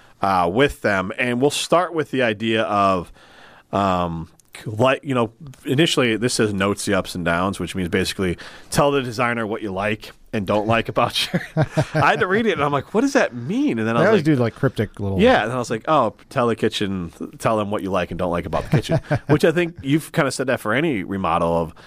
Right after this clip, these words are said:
Speaker 1: tell, tell you guys, like, "Here's what I like, here's what I don't." And you can, worst thing you're gonna say is like, "Hey, we,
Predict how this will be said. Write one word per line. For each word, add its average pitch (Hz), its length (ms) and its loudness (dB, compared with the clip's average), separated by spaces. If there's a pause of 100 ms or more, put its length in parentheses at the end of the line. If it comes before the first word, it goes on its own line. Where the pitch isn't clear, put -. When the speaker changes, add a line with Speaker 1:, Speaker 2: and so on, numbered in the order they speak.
(480)
Speaker 1:
tell, 160 300 0 (200)
tell 147 240 2
you 143 160 0
guys, 104 320 2
like, 90 140 -4
"Here's 135 280 0
what 143 80 2
I 139 80 4
like, 117 240 2
here's 113 200 0
what 120 80 -2
I 117 80 2
don't." 98 360 0 (220)
And 117 80 0
you 123 60 4
can, 120 240 -2
worst 160 240 2
thing 165 120 -2
you're 147 100 -2
gonna 127 120 0
say 127 180 2
is 117 120 2
like, 101 140 -2
"Hey, 123 180 0
we, 113 200 0